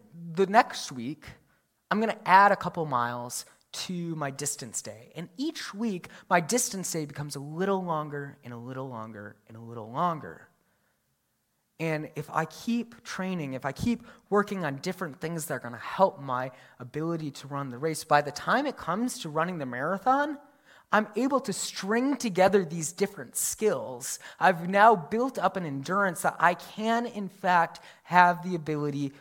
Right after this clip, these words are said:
to finish the race that I started. For us, when we think about teaching, it's not that we need to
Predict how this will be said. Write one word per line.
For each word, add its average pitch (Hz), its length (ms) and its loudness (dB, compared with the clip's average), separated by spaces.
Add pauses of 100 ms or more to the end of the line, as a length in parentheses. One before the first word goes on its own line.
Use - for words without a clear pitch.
(120)
to 156 100 -14
finish - 720 -8 (140)
the 131 80 -10
race 110 580 -10 (100)
that 104 100 -20
I - 100 -16
started. - 600 -14 (1900)
For - 240 2
us, - 600 6 (1200)
when 190 100 -2
we 196 100 2
think 262 260 -2
about 190 280 4
teaching, 123 440 -8 (1300)
it's 202 200 0
not 269 300 6
that 208 140 8
we 196 120 -4
need 202 220 -2
to 180 200 0